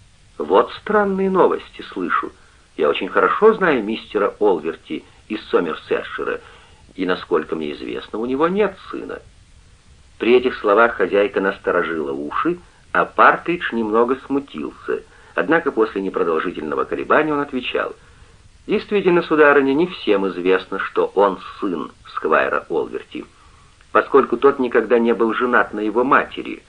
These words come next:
но он, несомненно, его сын и будет его наследником. Это столь же верно, как то, что его зовут Джонсом". При этих словах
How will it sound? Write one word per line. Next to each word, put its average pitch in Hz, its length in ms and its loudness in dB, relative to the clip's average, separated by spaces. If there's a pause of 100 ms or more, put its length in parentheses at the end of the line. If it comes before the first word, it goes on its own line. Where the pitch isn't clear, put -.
(500)
но 95 160 2
он, 98 140 2
несомненно, 95 760 0
его 127 320 2 (140)
сын 90 280 -4 (260)
и 104 120 -2
будет 180 360 0
его 104 220 2
наследником. - 800 -8 (320)
Это 107 200 4
столь 135 340 4
же 104 160 -2
верно, 147 400 4
как - 220 0
то, 120 180 2
что - 220 -2
его 90 200 2
зовут 85 460 -2 (140)
Джонсом". - 680 0 (1080)
При 98 180 4
этих 117 300 2
словах 101 480 4